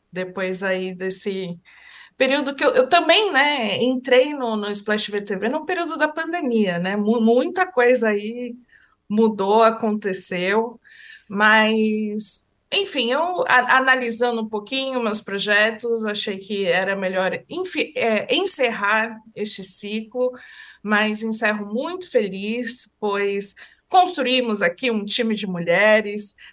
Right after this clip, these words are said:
é, pois aprendi muito, é, a analisar T V com, com a Padi, a Marcele, a, a própria Débora, que saiu também não, não faz muito tempo.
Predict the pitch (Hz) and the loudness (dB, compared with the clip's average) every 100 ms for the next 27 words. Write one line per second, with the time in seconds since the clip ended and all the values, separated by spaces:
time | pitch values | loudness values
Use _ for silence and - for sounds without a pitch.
0 | _ 185 185 185 185 180 - 247 240 269 | _ -2 0 0 0 -2 4 4 6 2
1 | 269 269 269 220 277 269 233 240 262 269 | 0 -4 -2 -4 -4 -2 -2 -2 -2 -6
2 | 269 247 247 _ - 196 196 185 - 208 | -6 -6 -8 _ -2 0 2 0 2 4
3 | 233 220 220 220 196 - 214 220 220 - | 4 4 0 0 -4 -2 0 0 -2 -12
4 | 170 165 190 208 208 208 _ 208 196 190 | -14 -6 -2 0 -2 -4 _ -10 -8 -10
5 | 190 202 196 180 - _ - - 208 208 | -10 -10 -10 -12 -18 _ -20 -4 -4 -2
6 | 202 180 175 190 220 220 214 - _ _ | -2 -2 -4 -4 -2 -2 -4 -8 _ _
7 | - 208 202 185 - - 202 196 202 190 | -4 -2 -2 0 0 2 0 0 -4 -6
8 | 190 180 - 202 - 202 247 254 233 202 | -10 -8 -2 -2 -2 -2 -2 -2 0 -4
9 | 185 208 208 196 196 196 - 190 190 175 | 2 2 2 -2 -4 -4 -8 -8 -8 -10
10 | 175 _ - - 214 190 196 208 202 190 | -16 _ -4 0 2 0 -2 -4 -6 -8
11 | 190 196 190 185 185 175 220 233 240 202 | -6 -6 -8 -8 -8 -4 -4 -2 -6 -6
12 | 196 190 - - 180 208 226 269 | -6 -10 -12 -10 -8 -8 -8 -10